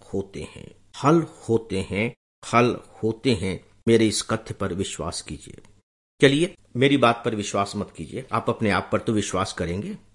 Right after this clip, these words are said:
और आपको करना भी चाहिए। आप अपने अतीत के दौरे पर चले जाइए, टूर कीजिए, अपने अतीत की यात्रा कीजिए और सोचने की कोशिश कीजिए कि आपके जीवन में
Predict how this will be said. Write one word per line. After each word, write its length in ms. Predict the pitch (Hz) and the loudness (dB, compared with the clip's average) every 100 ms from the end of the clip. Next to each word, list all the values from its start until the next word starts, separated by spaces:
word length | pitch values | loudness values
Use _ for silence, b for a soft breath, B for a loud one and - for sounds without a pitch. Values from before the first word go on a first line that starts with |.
| - | -10
और 100 | 87 | -10
आपको 220 | 90 87 | -6 -8
करना 280 | - 90 110 | -8 -2 0
भी 120 | 151 | 0
चाहिए। 400 | 160 147 165 226 - - | 0 -2 -2 -6 0 2
आप 160 | 190 | 6
अपने 200 | 226 226 | 6 6
अतीत 520 | 226 180 208 214 214 - | 4 2 0 0 -2 -2
के 180 | 147 123 | 2 6
दौरे 300 | 160 175 170 | 8 6 4
पर 160 | 107 | -2
चले 260 | - 87 82 | -4 -4 -6
जाइए, 380 | 69 69 - - 196 | -8 -14 -16 -2 4
टूर 180 | 208 | 4
कीजिए, 300 | - 117 110 | 4 0 2
अपने 240 | 104 - 113 | 0 0 -4
अतीत 420 | 104 - 104 - | -4 -6 -6 -6
की 160 | - 110 | 0 4
यात्रा 320 | 123 - 95 | 4 4 -6
कीजिए 360 | - 73 - - - | -6 -14 -14 -4 0
और 80 | |
सोचने 360 | 131 233 220 220 | 2 2 4 4
की 100 | 165 | 4
कोशिश 360 | - 120 123 - | 0 0 0 0
कीजिए 300 | 104 101 156 | -2 0 -2
कि 220 | - 131 110 | 0 -4 -2
आपके 280 | 127 - 127 | -4 -2 -2
जीवन 300 | 110 127 151 | 0 0 2
में 260 | 143 143 | 2 0